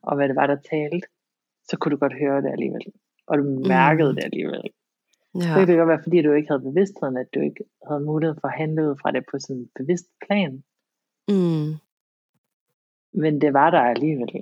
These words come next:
Speaker 1: ikke? Og det synes jeg er et virkelig
Speaker 2: Ja.
Speaker 1: godt eksempel. Øhm, så kan det godt være, at du nu er nået til et sted, hvor du har bevidsthed omkring de her ting. Og den bevidsthed skaber nogle andre muligheder for at handle anderledes,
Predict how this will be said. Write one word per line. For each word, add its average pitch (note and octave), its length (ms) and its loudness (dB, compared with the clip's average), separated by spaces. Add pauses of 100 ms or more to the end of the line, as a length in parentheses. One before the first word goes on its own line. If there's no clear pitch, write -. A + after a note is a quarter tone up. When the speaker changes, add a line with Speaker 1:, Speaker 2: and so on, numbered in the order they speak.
Speaker 1:
ikke? F#3+ 140 -2 (360)
Og C#3+ 80 -4
det C#3+ 80 2
synes D#3 120 -8
jeg E3 60 4
er D3 40 2
et C#3+ 160 -4
virkelig E3 280 2
Speaker 2:
Ja. - 40 -4
Speaker 1:
godt C#3+ 100 0
eksempel. C#3+ 480 -6 (960)
Øhm, C3 580 -4 (320)
så - 100 -2
kan F3 100 4
det D3+ 80 2
godt D#3 120 2
være, D3 120 -4
at D3+ 60 -4
du D3+ 120 -4
nu F#3 100 2
er F3+ 80 2
nået C#3+ 300 -2
til - 120 -6
et C#3 60 -14
sted, C#3 260 -4 (260)
hvor - 100 -10
du C#3+ 60 -4
har C3+ 100 -4
bevidsthed D3 500 -2
omkring C#3+ 380 -2
de C3+ 120 -4
her - 60 -8 (120)
ting. - 180 -8 (1500)
Og D3+ 80 2
den D#3 160 2
bevidsthed D3 500 0
skaber C3+ 360 0
nogle B2+ 180 -2
andre C#3+ 200 -2
muligheder D#3+ 400 0
for C#3+ 80 -4
at B2+ 160 -6
handle E3+ 420 0
anderledes, C#3+ 600 -4